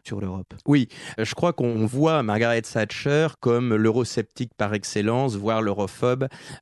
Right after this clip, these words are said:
Speaker 2: par excellence. C'est tout à fait inexact. Il y a vraiment trois époques dans la vie politique, de, enfin en tout cas dans la carrière politique de Margaret Thatcher lorsqu'elle est au pouvoir. La première époque, c'est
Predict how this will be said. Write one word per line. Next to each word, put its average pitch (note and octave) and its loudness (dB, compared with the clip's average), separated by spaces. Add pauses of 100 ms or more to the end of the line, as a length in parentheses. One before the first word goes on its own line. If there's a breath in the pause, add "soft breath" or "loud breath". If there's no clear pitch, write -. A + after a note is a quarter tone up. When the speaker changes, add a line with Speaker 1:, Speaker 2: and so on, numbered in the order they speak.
(120)
Speaker 2:
par C3+ 2
excellence. G#2 -4
C'est - -4
tout C#3 -6 (100)
à A#2+ 4
fait C#3 -4
inexact. A2 -2
Il G#2 0
y G2+ 4
a - 2
vraiment B2+ 2
trois C#3 -2
époques F2+ -4
dans G#2 2
la A2 2
vie A#2 -4
politique, A#2 0
de, G#2 0
enfin G2+ -2
en F#2+ -4
tout - -12
cas C#3+ 0
dans G#2 -2
la G2+ -6
carrière A#2+ 0
politique A2+ -2
de A#2+ -6
Margaret G#2+ 0
Thatcher A2 -2
lorsqu'elle A2 -2
est A#2 -2
au G2+ 0
pouvoir. F2+ -4
La F#2+ -4
première B2 2
époque, A#2+ -2
c'est A2 -2